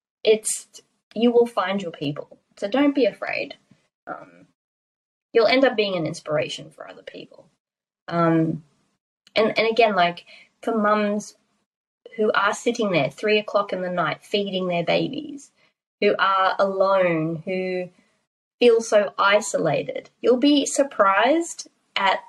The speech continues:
what you're doing puts a smile on their face and how it allows for them to feel like they are a part of something. So, you know.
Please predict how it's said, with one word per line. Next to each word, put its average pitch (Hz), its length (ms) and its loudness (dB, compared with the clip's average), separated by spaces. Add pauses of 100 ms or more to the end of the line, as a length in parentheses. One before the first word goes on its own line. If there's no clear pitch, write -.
(1000)
what 208 280 0
you're 208 200 2
doing 214 680 0 (1040)
puts 269 260 2
a 240 80 4
smile 170 460 2
on 147 140 0
their 143 200 -2
face - 500 -8 (240)
and 180 320 -4
how 190 300 0
it 185 160 2
allows 170 500 0
for 175 120 -4
them 160 280 -4
to 151 360 -2 (420)
feel 202 240 2
like 160 220 0
they 175 160 2
are 156 260 0
a 147 80 0
part 143 320 -2
of 160 140 -4
something. - 640 -10 (500)
So, 208 480 4 (540)
you 208 140 -4
know. 151 240 0